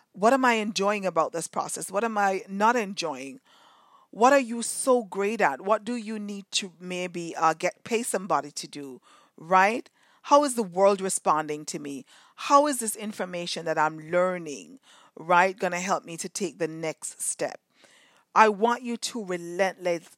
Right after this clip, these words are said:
relentlessly focus and refocus on where you're going. And remind yourself why you're going there.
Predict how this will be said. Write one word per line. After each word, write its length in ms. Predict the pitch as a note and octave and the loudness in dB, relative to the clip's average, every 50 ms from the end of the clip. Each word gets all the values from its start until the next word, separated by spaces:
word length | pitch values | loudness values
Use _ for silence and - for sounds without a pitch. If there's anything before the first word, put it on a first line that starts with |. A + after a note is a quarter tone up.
| _ - | _ -8
relentlessly 840 | F#3 F3+ F3+ E3+ E3+ F3+ G3+ F#3+ - - F#3 F#3 F3 - - F3 | -4 -2 0 0 2 2 2 2 2 0 0 0 0 -2 -6 -8
focus 640 | E3+ - - - - G#3+ G3 F#3 - - G#3+ G#3+ - - - | -8 -12 -14 -6 -2 -2 -2 -2 -2 -4 -6 -6 -6 -4 -6
and 160 | G3 G#3 G3+ | -6 -6 -6
refocus 1040 | F#3+ F#3 F#3 G3 G#3+ C4+ C4+ C4+ C4+ - - - G3 E3+ - - - C#3+ D3 - - _ _ - - - _ _ _ - | -10 -14 -12 -6 -4 -2 -2 -2 -4 -6 -4 -4 -4 -4 -4 -6 -8 -8 -6 -8 -10 _ _ -20 -20 -20 _ _ _ 0
on 280 | F3+ F3 F3 F3 E3 | 2 2 2 0 -2
where 220 | E3 E3+ E3+ D#3+ D#3+ | -2 0 2 2 2
you're 300 | D#3+ D3+ E3 D#3+ D#3+ D3+ | 0 0 -2 -2 -2 -2
going. 560 | C3+ - E3+ D#3 D3+ D3+ C3 A2+ A2 B2+ - _ _ _ - - - - - _ - | -2 2 2 2 2 0 -6 -10 -12 -16 -20 _ _ _ -20 -20 -20 -20 -6 _ 2
And 200 | F#3+ G3+ G3+ F#3 | 2 2 4 2
remind 500 | G#3 G3+ G3+ G3+ A3 A#3 B3 B3+ A#3+ A3+ | 0 2 4 4 4 4 4 2 0 -2
yourself 520 | A3 G#3 G#3 - - A#3 F#3+ F#3 - - - - - | -2 0 0 0 2 2 2 2 0 -4 -14 -6 0
why 220 | B3+ G#3+ G#3 G#3 G#3 | 2 4 4 4 2
you're 240 | G#3 G3 F#3+ F#3 | 2 0 -2 -2
going 360 | F3 - E3+ E3 E3 E3 E3 D#3 | -2 0 -2 -2 -2 -2 -6 -8
there. 300 | D#3+ C3+ B2 A2+ - | -8 -8 -8 -8 -12